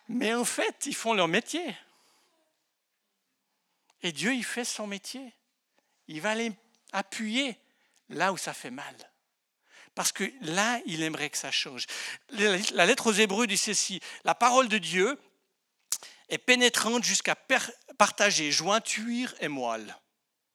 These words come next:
Jointure et moelle, ça veut dire que ça va être douloureux. C'est ça que ça veut dire.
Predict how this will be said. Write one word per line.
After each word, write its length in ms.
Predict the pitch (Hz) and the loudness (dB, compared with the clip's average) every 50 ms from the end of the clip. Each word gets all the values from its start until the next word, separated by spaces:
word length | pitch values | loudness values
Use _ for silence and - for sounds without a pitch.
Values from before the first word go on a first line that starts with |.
| _ _ _ _ _ _ _ _ _ _ _ _ _ _ _ _ _ _ _ _ - - - - - - - - - _ _ _ - _ - _ _ _ | _ _ _ _ _ _ _ _ _ _ _ _ _ _ _ _ _ _ _ _ -16 -16 -16 -16 -20 -20 -20 -20 -20 _ _ _ -20 _ -20 _ _ _
Jointure 680 | 214 - 160 190 226 262 254 - - - 247 254 254 - - | 0 0 2 4 2 2 2 2 0 0 2 0 -2 -2 -2
et 100 | 196 175 | -2 -2
moelle, 400 | 180 175 170 170 185 240 302 262 - - - - _ - - _ _ _ _ _ _ _ - - - _ _ _ _ - - - - - - _ _ _ - - _ - | 2 4 6 8 8 8 6 2 -4 -14 -20 -20 _ -20 -20 _ _ _ _ _ _ _ -20 -20 -20 _ _ _ _ -4 -4 -4 -4 -6 -10 _ _ _ -20 -20 _ -4
ça 340 | - - - - - 180 | -4 -2 0 4 4 4
veut 160 | 170 185 190 175 | 4 4 0 0
dire 160 | 147 196 247 | 0 0 -2
que 80 | - | 0
ça 140 | - - 156 | 0 -2 0
va 80 | 139 135 | 0 0
être 120 | 117 107 | -2 -2
douloureux. 480 | 104 135 160 180 180 131 113 117 120 117 113 - - _ _ _ _ _ _ _ _ _ _ _ _ _ _ _ _ _ _ _ _ _ _ _ _ _ _ | -6 -8 -6 -6 -6 -6 -8 -8 -10 -12 -14 -18 -20 _ _ _ _ _ _ _ _ _ _ _ _ _ _ _ _ _ _ _ _ _ _ _ _ _ _
C'est 140 | - 160 | -8 -6
ça 220 | 135 - - 294 285 | -6 -4 -4 -6 -6
que 80 | - | -4
ça 80 | - 160 | -4 -4
veut 160 | 135 123 117 | -4 -4 -8
dire. 360 | 107 104 104 98 - - - | -8 -10 -14 -18 -18 -20 -20